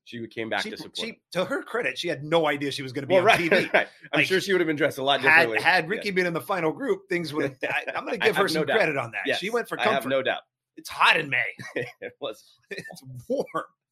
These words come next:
Speaker 1: You're
Speaker 2: That
Speaker 1: right.
Speaker 2: was the only issue.
Speaker 1: You're right. You're
Speaker 2: A
Speaker 1: right.
Speaker 2: few things. The ride around the golf course always included a couple stops at different food areas.
Speaker 1: Yeah.
Speaker 2: Uh, the worst part about my job was that for twenty years, you mentioned, yes, we did have a couple friends that actually went for the golf.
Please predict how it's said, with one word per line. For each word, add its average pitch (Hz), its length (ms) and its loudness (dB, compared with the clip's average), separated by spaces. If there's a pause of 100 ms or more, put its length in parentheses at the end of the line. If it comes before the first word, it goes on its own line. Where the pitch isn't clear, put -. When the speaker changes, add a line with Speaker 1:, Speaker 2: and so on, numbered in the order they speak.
(260)
Speaker 1:
You're - 80 -12
Speaker 2:
That 208 80 0
Speaker 1:
right. 160 60 -8
Speaker 2:
was - 140 -14
the 131 120 -8
only 185 240 -6
issue. - 260 -6
Speaker 1:
You're - 160 -12
right. - 240 -10
You're 302 140 -8
Speaker 2:
A 302 60 -2
Speaker 1:
right. 320 80 -6
Speaker 2:
few 277 120 -4
things. 214 340 -6
The 135 100 -8
ride 151 260 2
around 170 220 -4
the 139 60 -6
golf 139 280 -4
course 131 240 -8
always 127 240 -8
included 123 400 -14
a - 20 -16
couple 113 240 -12
stops 104 360 -10
at 98 80 -20
different 98 260 -20
food 95 220 -18
areas. 76 440 -20
Speaker 1:
Yeah. 113 160 -4
Speaker 2:
Uh, 107 440 -6 (640)
the 143 120 -8
worst 190 600 -8 (120)
part 147 200 -2
about 120 240 -6
my 110 160 -10
job 101 340 -10
was 101 120 -14
that 104 180 -12
for 110 80 -20
twenty 120 300 -16
years, 98 520 -14 (680)
you 127 120 -16
mentioned, 117 400 -12
yes, 135 300 -8
we 127 100 -16
did 131 220 -10
have 127 160 -8
a 113 60 -12
couple 113 240 -16
friends 104 320 -16
that 101 100 -12
actually 98 320 -12
went 92 220 -18
for 92 160 -20 (100)
the 85 60 -20
golf. 95 360 -10